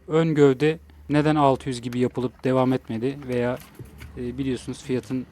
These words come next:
Brezilya'da satılan S U V'leri var. E, güzel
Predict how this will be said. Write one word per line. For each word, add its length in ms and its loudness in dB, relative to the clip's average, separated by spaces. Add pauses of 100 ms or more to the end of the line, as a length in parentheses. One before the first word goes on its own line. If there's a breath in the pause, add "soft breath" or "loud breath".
(120)
Brezilya'da 460 -4
satılan 440 -8 (200)
S 180 -10
U 60 -8
V'leri 300 -6
var. 220 -10 (500 loud breath)
E, 60 -14 (320)
güzel 320 0